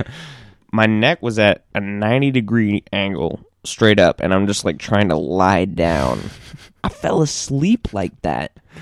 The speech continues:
Speaker 2: and I woke up the exact same way.
Speaker 1: That's weird.
Speaker 2: And everybody was looking at me saying, "I can't <laughs> believe you fell asleep that way."
Speaker 1: Yeah.
Speaker 2: It was a very strange experience.
Speaker 1: Hmm.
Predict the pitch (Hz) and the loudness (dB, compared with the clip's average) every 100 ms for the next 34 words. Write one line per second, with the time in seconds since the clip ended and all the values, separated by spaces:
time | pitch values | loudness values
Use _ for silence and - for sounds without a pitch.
0 | 151 135 127 131 135 143 165 147 165 - | -18 -10 -4 0 2 4 4 4 -2 -2
1 | 139 - - 113 110 113 - - - 135 | -6 -6 -6 -4 -4 -4 -6 -8 -2 0
2 | 117 113 147 113 - 80 78 71 73 147 | 0 2 2 2 0 -8 -8 -4 -2 -4
3 | - - 170 151 156 160 139 127 117 143 | -6 -4 -4 -2 0 0 0 -2 0 0
4 | 180 175 131 117 104 110 110 - _ _ | 2 2 0 -2 -4 -4 -4 -8 _ _
5 | _ - - 143 143 151 156 - - 190 | _ -8 -2 0 0 0 -2 2 2 0
6 | - - 440 359 - 359 - 370 370 339 | -4 -6 -4 -6 -6 -10 -6 -4 -2 -4
7 | 302 381 440 - 117 110 107 104 101 80 | 0 -2 -2 -8 -10 -8 -12 -14 -8 -2
8 | 78 76 82 - - - - - - - | -2 -2 -6 -6 -6 -6 -18 -20 -12 0
9 | 180 151 262 392 233 - 131 110 82 - | 0 0 -2 -4 -4 -4 -4 -4 -6 -2
10 | 104 98 98 - - - - - - - | 0 0 -4 -10 -16 -16 -18 -18 -12 -12
11 | - - - - - - | -12 -20 -16 -16 -16 -12